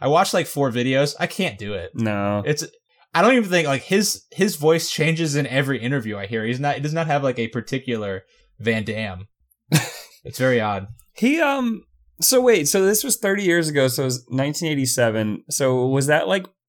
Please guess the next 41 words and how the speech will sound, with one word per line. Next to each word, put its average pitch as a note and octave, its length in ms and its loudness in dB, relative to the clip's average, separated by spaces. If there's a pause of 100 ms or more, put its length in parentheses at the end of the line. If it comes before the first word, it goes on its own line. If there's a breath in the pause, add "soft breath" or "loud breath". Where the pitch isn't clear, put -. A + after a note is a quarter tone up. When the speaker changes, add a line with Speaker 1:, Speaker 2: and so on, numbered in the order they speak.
(240)
Speaker 2:
before C#3 720 4
Van B2 340 4
Damme A#2+ 400 2
was, A2 240 0
like, G2+ 160 0 (520)
Van A#2 360 2
Damme? D#3 640 2
Was C3 160 0
this D#3 160 2
still, D3+ 260 2
like, C3 200 2
early C3+ 340 2
in F3 80 0
his F#3 140 0
career, G3 500 -2
or B2 100 4
what, C3 220 2
what, G#3 300 4
what F#3 160 0
movies G3 260 2
had F3 140 2
he E3 100 2
Speaker 1:
I D3+ 100 4
Speaker 2:
done D3 200 4
Speaker 1:
th-, F3 100 2
Speaker 2:
before E3 280 0
that? D3+ 160 0
Speaker 1:
I - 40 -4
think D#4 220 -2
he F4+ 160 2
was A#3 260 2
definitely D#3+ 1040 0 (200)
Van C#3 280 0
Damme. A2+ 340 0
I G#2 80 -6
think E3+ 240 -4
he G#3+ 120 -4
had D3+ 200 0
at B2 160 -8
least C#3+ 400 -4
done, G2 420 -4